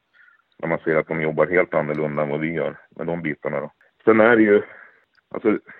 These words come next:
många gånger så har inte vi så stora trupper med oss. Utan, eh, det är väl också en stor skillnad att vi kan jobba närmare simmarna. Kanske vad man kan i många andra länder.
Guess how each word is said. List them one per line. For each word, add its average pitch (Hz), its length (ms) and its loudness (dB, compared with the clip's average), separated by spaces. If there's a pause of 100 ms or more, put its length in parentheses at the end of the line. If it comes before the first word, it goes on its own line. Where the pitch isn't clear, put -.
(680)
många 107 260 0
gånger 113 240 0
så 104 120 -4
har 107 100 0
inte 95 140 -4
vi 107 80 -2
så - 120 -12
stora 85 280 -2
trupper - 480 -2
med 76 180 -2
oss. - 300 -8 (240)
Utan, 78 480 -6
eh, 73 300 -4
det 82 180 2
är 95 40 4
väl 95 120 2
också 85 200 0
en 101 60 -2
stor 76 200 -2
skillnad 76 360 0
att 76 140 -4
vi 80 60 -4
kan 82 180 -2
jobba 78 200 0
närmare 78 460 0
simmarna. 80 500 -4 (680)
Kanske 73 240 -2
vad 78 120 0
man 78 140 0
kan 73 220 -2
i 76 40 -8
många 73 220 -4
andra 71 200 0
länder. 71 300 -4